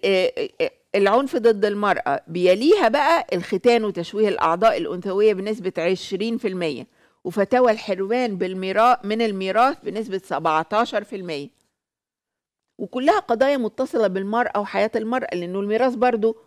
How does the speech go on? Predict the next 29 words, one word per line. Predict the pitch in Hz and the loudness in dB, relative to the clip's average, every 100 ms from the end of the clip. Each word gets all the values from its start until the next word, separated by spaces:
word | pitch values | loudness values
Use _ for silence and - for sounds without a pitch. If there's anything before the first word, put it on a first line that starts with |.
| _ | _
معظمنا | 185 175 196 240 226 | -4 0 4 4 0
في | 208 190 | -6 -6
مصر | 214 240 202 | -6 -6 -4
نعرف | 220 202 170 208 | -2 2 0 0
إنه | - 202 180 | -6 -6 -6
الس-، | - - | -10 -12
البنت | 175 156 240 240 | -6 0 0 2
هي | 240 | 0
اللي | 233 | 0
بتتحرم | 226 208 269 247 | -6 -8 -2 0
من | 233 220 | -2 -8
الميراث، | 220 233 277 311 _ _ _ - | -8 -6 -6 -8 _ _ _ -12
أخوها | 160 208 247 247 | -6 0 2 4
و-، | 202 180 180 - | 4 4 2 0
و-، | 190 180 170 | 2 4 4
وإخواتها | 104 139 - - 190 247 247 | 2 -8 -12 -2 0 2 0
ياخدوا | 240 - 226 | -2 -2 -6
الميراث | 208 175 247 427 _ _ _ | -4 -2 0 -2 _ _ _
وهي | 180 196 214 | -4 -2 -2
ما | |
تاخدش | 208 254 240 302 | -6 -8 -8 -8
حاجة، | - 359 233 - _ - | 0 0 0 -10 _ -20
مش | - | -2
كده؟ | 233 403 440 _ _ | 0 0 -4 _ _
فتلجأ | - 165 160 180 202 - | -10 -4 -2 2 2 2
للأزهر | 208 - 254 254 180 | -4 0 0 0 -6
عشان | 143 - - | -8 -10 -8
تاخد | 196 202 | -8 -8
حاجتها، | - 233 262 240 - | -8 -2 -2 -2 -12